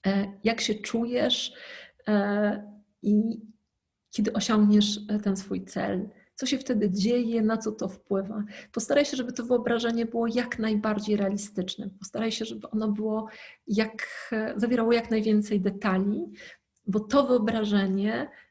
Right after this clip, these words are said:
będzie również takim, e, pakietem ratunkowym.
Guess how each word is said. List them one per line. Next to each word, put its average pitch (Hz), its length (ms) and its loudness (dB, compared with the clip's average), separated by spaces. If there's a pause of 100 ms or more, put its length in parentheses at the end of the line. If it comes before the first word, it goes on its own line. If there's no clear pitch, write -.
(100)
będzie 220 340 0
również 247 400 -2
takim, 220 560 -4 (400)
e, 208 240 2
pakietem 226 460 0
ratunkowym. 208 920 -2